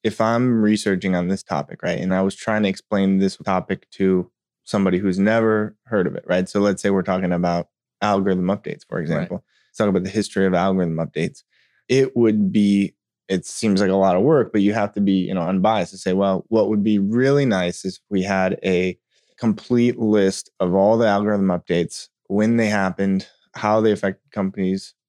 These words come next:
Speaker 1: you know, what changed in terms of type of search results, what was going on, relevance in that time." And this was a,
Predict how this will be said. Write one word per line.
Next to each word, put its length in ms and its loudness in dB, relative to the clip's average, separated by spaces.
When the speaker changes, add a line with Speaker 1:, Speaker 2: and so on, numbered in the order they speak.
Speaker 1:
you 80 -4
know, 120 2
what 260 0
changed 400 0
in 100 -4
terms 200 -4
of 100 -2
type 280 -4
of 100 -4
search 320 -2
results, 600 -2
what 240 0
was 120 -6
going 280 0
on, 300 0
relevance 440 -2
in 60 -4
that 160 -4
time." 340 -4
And 120 0
this 160 0
was 160 2
a, 280 2